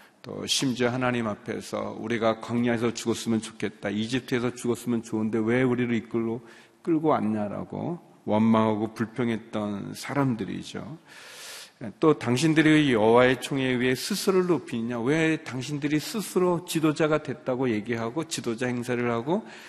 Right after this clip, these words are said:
이 지도자의 위치에 지금 서 있냐?"라고 말하지만, 우리가 출애굽기 삼 장에서 삼 장, 사 장에 보게 되면, 예, 모세는 하나님이 그를 부르실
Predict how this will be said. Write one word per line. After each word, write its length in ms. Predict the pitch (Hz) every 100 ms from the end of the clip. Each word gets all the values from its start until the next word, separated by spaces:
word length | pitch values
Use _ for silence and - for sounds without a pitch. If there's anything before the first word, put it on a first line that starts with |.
| - -
이 120 | 113
지도자의 640 | - 120 117 117 117 110
위치에 520 | 117 143 - - 147
지금 480 | 143 127 123 139 151 143 -
서 240 | - 175
있냐?"라고 600 | 165 156 147 139 107 104
말하지만, 720 | 113 98 104 101 110 120 123 - - - - - -
우리가 300 | 113 113 113
출애굽기 340 | - 139 139
삼 220 | 131 147
장에서 520 | 139 135 120 123 120 120
삼 220 | - 151
장, 140 | 143
사 160 | 139 139
장에 260 | 135 131 123
보게 280 | 107 101 104
되면, 520 | 110 104 104 110 113
예, 60 | 107
모세는 840 | 104 123 135 151 147 110 110 113 -
하나님이 420 | - 147 139 135 135
그를 240 | 139 131
부르실 400 | 120 120 113 113